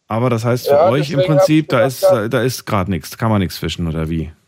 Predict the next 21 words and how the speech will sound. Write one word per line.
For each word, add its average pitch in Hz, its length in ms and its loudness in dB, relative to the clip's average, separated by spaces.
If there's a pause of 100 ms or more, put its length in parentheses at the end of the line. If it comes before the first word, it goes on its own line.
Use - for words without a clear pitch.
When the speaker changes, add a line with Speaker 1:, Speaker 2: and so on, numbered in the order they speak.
(1040)
Speaker 2:
Ja, 202 320 0
doch, 233 320 2
die 170 120 -14
Fische 214 280 -14
sind 202 240 -12
schon 180 180 -2
da, 202 380 6
aber, 139 440 0 (360)
ähm, 131 180 -20 (340)
ja, 160 180 -4
die 160 100 -20
Beißzeit 226 720 -4
aktuell 160 460 -10
ist 143 160 -20
halt 139 180 2
ein - 40 -20
bisschen 139 320 -18
mau, 123 280 -4
ne? 131 200 -12 (300)
Speaker 1:
Ach 92 140 -12
so, - 280 -18